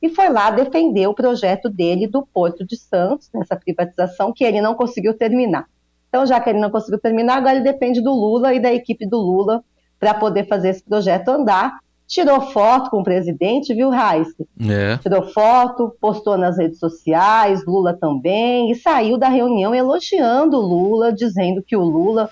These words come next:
Speaker 1: tá com a cabeça aberta, vamos, vamos, é, traduzir dessa forma, que ele não tem nenhuma resistência pré-concebida em relação ao Porto de Santos, que ele vai avaliar, vai estudar aí as propostas, e por sua vez o Tarcísio também diz que também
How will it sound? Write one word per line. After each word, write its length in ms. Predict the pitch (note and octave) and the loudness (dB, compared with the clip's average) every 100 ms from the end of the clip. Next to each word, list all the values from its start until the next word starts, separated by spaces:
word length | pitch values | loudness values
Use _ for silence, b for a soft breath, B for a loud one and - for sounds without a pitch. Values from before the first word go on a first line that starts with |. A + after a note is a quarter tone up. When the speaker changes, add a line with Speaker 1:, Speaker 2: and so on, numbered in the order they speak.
| B _ | B _
Speaker 1:
tá 100 | A3 | -4
com 120 | A3 | -2
a 20 | |
cabeça 420 | A#3 A#3+ G#3 A#3 A#3+ | 0 0 0 0 0
aberta, 540 | E3 G3+ G3 F3+ E3 | 2 4 4 2 -2
vamos, 420 | F#3+ G#3 G3 - | -2 -2 -2 -2
vamos, 460 | F#3 G3 F#3 E3 D3+ _ _ _ - | -2 -2 0 0 -2 _ _ _ -2
é, 140 | F3 | 0
traduzir 480 | F3 G3+ F#3 F#3 G3 | 2 2 2 0 0
dessa 280 | G3+ G3+ G3 | 0 0 -4
forma, 480 | - G3 F3+ D#3 E3 | -2 0 2 0 0
que 100 | F#3 | 0
ele 140 | F3+ | 0
não 160 | F#3 F#3 | -2 -2
tem 180 | G#3+ | -2
nenhuma 320 | F#3+ G3+ C4+ B3+ | 0 0 0 2
resistência 1120 | A3 G3+ G3+ _ - G3+ G3+ G3 - E3 C#3+ _ _ - | 2 0 -4 _ -4 0 0 -2 -2 -2 -4 _ _ -2
pré-concebida 1040 | G3 G#3 A3 G#3 - F3 D3 F#3 G#3 F3 | 0 0 0 -2 -2 -2 -2 -2 0 0
em 140 | F3 F#3+ | 0 2
relação 460 | F3 F3 F3 F3+ | 2 0 -2 -2
ao 120 | E3+ | -2
Porto 320 | E3+ E3 E3 D#3 | -2 -4 -4 -10
de 100 | F#3 | -12
Santos, 540 | - A#3+ F4+ - _ | -4 -2 -2 -4 _
que 80 | G#3+ | -2
ele 200 | F3 F3 | -2 0
vai 240 | E3+ D#3+ | 0 0
avaliar, 720 | E3+ E3+ E3 G3 F3 E3 A3 C4 B B _ - | 0 0 0 2 2 2 0 -4 B B _ -2
vai 240 | D#3+ E3+ | 0 2
estudar 840 | D#3+ D3 E3 - F#3+ D3+ D3 F3 | 2 0 -2 -6 -6 -4 0 0
aí 180 | E3+ C#3+ | 2 0
as 140 | - | -2
propostas, 600 | - B3+ B3+ A3 - C#4 | -2 -2 0 0 0 0
e 60 | D4 | -2
por 180 | D#4+ E4 | -2 -4
sua 240 | F#4 D#4 | 0 0
vez 300 | F#3 G3+ C4 | 2 0 0
o 60 | D4+ | 0
Tarcísio 540 | D4 C4 - C4+ E4 - | 0 -2 -4 -4 -2 0
também 400 | E4 C4 F#3 D#3+ | 0 2 0 0
diz 220 | B3+ D4+ | -2 -4
que 100 | D4+ | -2
também 360 | B3+ E3 F#3+ | 0 0 0